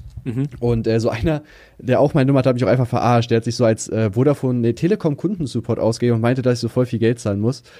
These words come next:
Speaker 1: <laughs>
Speaker 2: Ähm, <laughs> und ich hatte das auch gar nicht gecheckt, weil ich so beim Autofahren bin und locker so fünfzehn Minuten auch so richtig schlecht. So, er hat sich angeblich nicht gemutet und meinte so, „Ja, ist mir doch egal hier, ich, äh, ist mein letzter Arbeitstag“ und so. Ich hab das gar nicht gecheckt, weil ich da gar nicht drauf geachtet hab.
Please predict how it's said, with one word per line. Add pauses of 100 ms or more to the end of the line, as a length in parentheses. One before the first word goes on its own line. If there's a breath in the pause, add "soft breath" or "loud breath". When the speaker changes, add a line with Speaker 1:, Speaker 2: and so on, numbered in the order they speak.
Speaker 1:
<laughs>
Speaker 2:
Ähm, (420)
<laughs>
und
ich
hatte
das
auch
gar
nicht
gecheckt,
weil
ich
so
beim
Autofahren
bin
und
locker
so
fünfzehn
Minuten
auch
so
richtig
schlecht. (320 loud breath)
So,
er
hat
sich
angeblich
nicht
gemutet
und
meinte
so,
„Ja,
ist
mir
doch
egal
hier,
ich,
äh,
ist
mein
letzter
Arbeitstag“
und
so. (320 soft breath)
Ich
hab
das
gar
nicht
gecheckt,
weil
ich
da
gar
nicht
drauf
geachtet
hab.